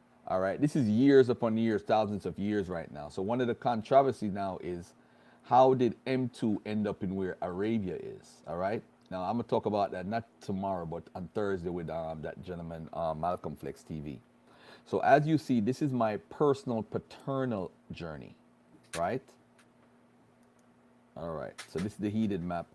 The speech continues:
See some of the E one, um, the E P two or the M, what do you call it? The P, what is it? The M one sixty-eight and all of that stuff. They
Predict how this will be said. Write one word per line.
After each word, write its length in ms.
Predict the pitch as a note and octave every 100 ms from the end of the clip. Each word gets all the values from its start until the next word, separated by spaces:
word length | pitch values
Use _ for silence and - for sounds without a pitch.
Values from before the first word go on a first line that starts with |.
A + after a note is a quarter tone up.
| -
See 300 | - G#2+ F#2+
some 220 | - G2
of 80 | F#2
the 100 | F2+ -
E 160 | G2+
one, 420 | G2 F#2 F2 E2 - -
um, 360 | F2 F2 E2 D#2
the 100 | -
E 160 | G#2
P 280 | G2+ - F#2 -
two 340 | - G2+ F2+
or 260 | F2 D#2+ D#2+
the 200 | D2+ -
M, 380 | G2+ F#2 F2 F#2
what 120 | - F#2
do 20 |
you 60 |
call 240 | G2+ F2 C#2
it? 120 | - -
The 80 |
P, 920 | - - A#2+ A2 G#2 G#2 G2+ G2 F#2+ F#2 -
what 120 | G2+
is 140 | F#2
it? 100 | -
The 140 | - -
M 160 | A2
one 300 | G#2+ G2+ F#2+
sixty-eight 520 | F#2 G#2 - F#2+ F2+ F2
and 120 | F2
all 180 | F#2 F2+
of 80 |
that 180 | E2 D#2
stuff. 220 | - E2 -
They 240 | E2 E2+